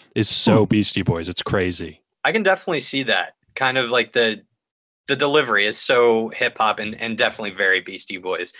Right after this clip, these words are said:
Speaker 3: And I share Andrew's opinion on the Beastie Boys, not the biggest fan, but, uh,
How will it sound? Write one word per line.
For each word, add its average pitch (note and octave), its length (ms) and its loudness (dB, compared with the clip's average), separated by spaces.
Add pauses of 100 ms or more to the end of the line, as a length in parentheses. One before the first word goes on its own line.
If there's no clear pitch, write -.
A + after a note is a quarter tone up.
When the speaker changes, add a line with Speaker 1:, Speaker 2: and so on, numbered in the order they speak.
(240)
Speaker 3:
And B2+ 100 -2
I D#3 80 2
share D#3+ 500 4
Andrew's B2+ 360 0
opinion A#2 320 -2
on A2 100 2
the A2 60 -6
Beastie A2+ 300 -4
Boys, A#2+ 260 2
not A#2 420 0
the A#2+ 80 -2
biggest B2 400 0
fan, C#3 340 0 (480)
but, C3 220 4
uh, A#2+ 360 4